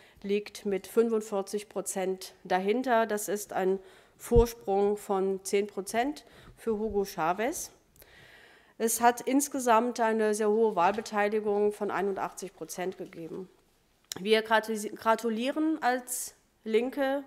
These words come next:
Hugo Chavez zu seinem Wahlsieg. Seine Politik, die unter anderem die Armutsbekämpfung in den Fokus setzt, wird der Mehrheit, wird von der Mehrheit der Bevölkerung mitgetragen.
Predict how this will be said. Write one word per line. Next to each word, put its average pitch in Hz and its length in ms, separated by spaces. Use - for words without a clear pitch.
Hugo 233 300
Chavez 208 580
zu 208 160
seinem 180 400
Wahlsieg. 190 640
Seine 214 300
Politik, 214 560
die 262 80
unter 233 320
anderem 233 340
die 208 140
Armutsbekämpfung 262 1040
in 233 80
den 226 100
Fokus 247 440
setzt, - 460
wird 220 320
der 208 120
Mehrheit, 220 760
wird 247 220
von 233 180
der 214 120
Mehrheit 208 680
der 202 200
Bevölkerung 185 680
mitgetragen. - 640